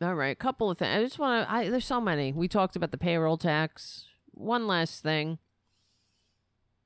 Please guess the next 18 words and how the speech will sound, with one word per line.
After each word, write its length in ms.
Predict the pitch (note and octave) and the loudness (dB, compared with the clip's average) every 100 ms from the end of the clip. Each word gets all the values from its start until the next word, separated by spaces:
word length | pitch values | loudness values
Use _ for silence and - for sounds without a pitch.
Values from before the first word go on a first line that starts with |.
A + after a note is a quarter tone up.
| _ _ | _ _
Yes. 720 | D#3+ C#3 - - - - - _ _ _ _ _ _ _ E3 | -4 -4 -4 -14 -18 -20 -20 _ _ _ _ _ _ _ 0
"I'm 160 | F#3+ | 2
going 300 | F#3 F#3+ F#3+ | 2 4 2
to 140 | F3 D#3 | 0 -2
stop 480 | - F#3+ F3 E3+ D#3 | 0 2 2 2 0
it." 300 | C#3 - D#3 - _ _ | 0 -4 -18 -20 _ _
Trump 320 | - F#3+ E3+ E3 | -4 0 0 0
is 120 | D3 | 0
saying 480 | E3+ D#3 C#3 C#3+ C#3+ | 0 2 0 -2 -4
he's 320 | D3 F3+ E3+ | -2 -2 0
gonna 200 | F3 D#3+ | -2 0
do 200 | D#3+ D#3 | 2 2
it 100 | D3+ | 2
by 160 | D3 | 2
executive 580 | C3+ C#3+ D3 - C#3+ C3 | 2 0 -2 0 -2 -2
order. 540 | - C#3+ C3+ A2+ A#2+ - _ _ _ _ _ _ _ _ _ _ _ _ _ _ | -2 0 0 0 -2 -6 _ _ _ _ _ _ _ _ _ _ _ _ _ _
Disgusting 640 | - - E3 D3 - C#3 | -10 -6 -2 -2 -4 -6
bastard. 500 | C#3+ C3+ C3 - C#3 | -2 0 -2 -2 -4